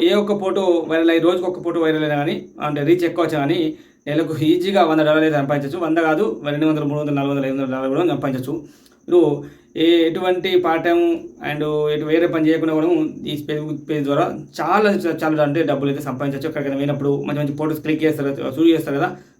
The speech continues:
దించుతారు కదా, అటువంటి ఫోటో, ఫొటోస్ ఇలా షేర్ చేస్తూ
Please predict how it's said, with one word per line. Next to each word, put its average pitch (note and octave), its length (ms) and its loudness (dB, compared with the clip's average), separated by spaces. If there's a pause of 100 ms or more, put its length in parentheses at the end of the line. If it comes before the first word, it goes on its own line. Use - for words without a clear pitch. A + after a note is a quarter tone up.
దించుతారు E3 280 0
కదా, F#3 260 0 (280)
అటువంటి D3+ 220 -2
ఫోటో, D3 200 -2 (200)
ఫొటోస్ D#3 240 0
ఇలా D3 300 0
షేర్ C#3+ 140 0
చేస్తూ D3 300 -2